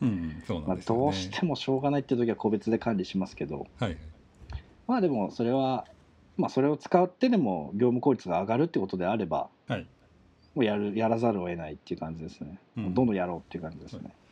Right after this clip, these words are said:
Speaker 1: はい。例えばGitHubなんかは、さっき出てきましたけど、あれアクティブディレクトリで認証ない、ありましたっけ？ないですよね。
Speaker 2: ない、ないですよ。
Speaker 1: うん。
Speaker 2: あれはもう、ほとんどだからGitHubは使ってないですね、うちは。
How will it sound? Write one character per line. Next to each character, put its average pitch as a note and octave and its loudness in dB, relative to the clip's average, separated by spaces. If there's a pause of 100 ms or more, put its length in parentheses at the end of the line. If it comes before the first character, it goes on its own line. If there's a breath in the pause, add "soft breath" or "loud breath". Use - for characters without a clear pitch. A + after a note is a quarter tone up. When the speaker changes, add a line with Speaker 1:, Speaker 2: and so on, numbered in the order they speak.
(440 soft breath)
Speaker 1:
は C#3 -6
い。 - -14
例 D4 -16
え A3 -8
ば G2 -2
GitHub G#2+ -4
な E2 -6
ん E2 -8
か E2 -12
は、 D2+ -10 (1400)
さ G#2 -10
っ - -14
き G2 -8
出 F2+ -6
て F2+ -8
き F2+ -12
ま E2 -8
し - -16
た E2 -12
け D2+ -10
ど、 - -12
あ B2 -8
れ D3 -4
ア C3+ -4
ク C3 -12
テ D#3 -8
ィ - -4
ブ C#3+ -10
デ C#3+ -6
ィ D3 0
レ - -4
ク D3 -16
ト - -6
リ F2+ -6
で D#2+ -8
認 F2 -6
証 F2+ -8
な A2 -4
い、 F2 -12 (760)
あ G#2+ -6
り G#2 -6
ま A#2+ -8
し - -12
た B2 -12
っ - -14
け？ - -20 (100)
な B2+ -4
い - -6
で - -14
す - -2
よ G3 6
ね。 A#3 8
Speaker 2:
な G#3+ 8
い、 G#2+ -2 (140)
な G#3+ 6
い D#3+ 6
で A#2+ 6
す G2 -4
よ。 F2+ -4
Speaker 1:
う - -2
ん。 C#3+ 4
Speaker 2:
あ D3+ 8
れ G3 8
は F#3+ 6
も E3+ 2
う、 - -8 (420)
ほ E3+ 8
と D4+ 4
ん C4+ 6
ど E3 6
だ B2+ 6
か A#2 4
ら A2 2
GitHub B2 2
は G2+ 0
使 - 0
っ F3+ 6
て - 4
な D3+ 4
い G#2 2
で E2+ -4
す - -10
ね、 E2+ -4
う E2+ -8
ち - -6
は。 D2+ -4